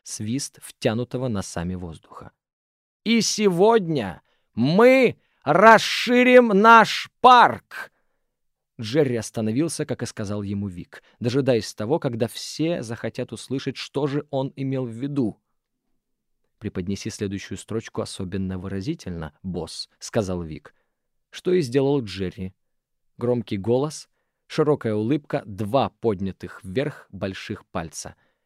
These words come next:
«Я хочу объявить о том, что находится у меня за спиной. Место, где будет устроен второй парк Гарлен Гарденс,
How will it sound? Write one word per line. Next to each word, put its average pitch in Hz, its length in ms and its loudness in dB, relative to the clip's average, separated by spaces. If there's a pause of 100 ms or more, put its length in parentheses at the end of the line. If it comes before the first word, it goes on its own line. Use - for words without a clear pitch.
(380)
«Я 190 340 2
хочу 180 420 0
объявить 156 480 0
о 139 80 -2
том, 170 420 2
что 208 600 0
находится 165 800 0
у 143 80 0
меня 131 280 -4
за 113 120 -6
спиной. 82 640 -12 (260)
Место, 170 720 2
где 104 240 0
будет 170 320 4
устроен 180 600 2
второй 170 580 4
парк 143 640 2
Гарлен 139 760 0
Гарденс, 147 680 0